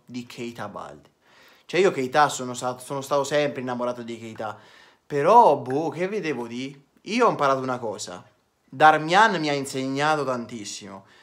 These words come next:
nel senso che io l'anno scorso non ero uno quelli che insultava Darmian, eccetera, a prescindere, ho detto sempre, "Sarà il campo a parlare". Però ho detto anche, se Darmian deve essere l'acquisto che ci deve portare lo scudetto,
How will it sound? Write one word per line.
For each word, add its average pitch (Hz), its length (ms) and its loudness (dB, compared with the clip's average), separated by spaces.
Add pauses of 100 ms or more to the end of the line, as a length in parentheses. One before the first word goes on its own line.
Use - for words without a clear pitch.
(200)
nel 147 160 -4
senso 156 340 -2
che 131 80 -8
io 151 240 0
l'anno 151 140 0
scorso 180 400 -4
non 156 100 -4
ero 139 220 2
uno 127 180 -4
quelli 123 260 -6
che 117 100 -10
insultava 120 640 -8
Darmian, 117 640 -10
eccetera, 117 440 -10
a 113 40 -12
prescindere, 117 520 -8
ho - 20 -8
detto 131 100 -6
sempre, 139 480 -6
"Sarà 151 220 0
il 143 60 -2
campo 139 260 0
a - 20 -8
parlare". 113 560 -8 (440)
Però 160 160 6
ho 131 60 6
detto 123 260 -4
anche, 104 400 -8
se - 100 -10
Darmian 139 440 -2
deve 123 140 -8
essere 123 260 -8
l'acquisto 117 480 -10
che - 80 -18
ci 113 160 -14
deve 120 180 -6
portare 117 320 -8
lo 120 100 -10
scudetto, 120 640 -10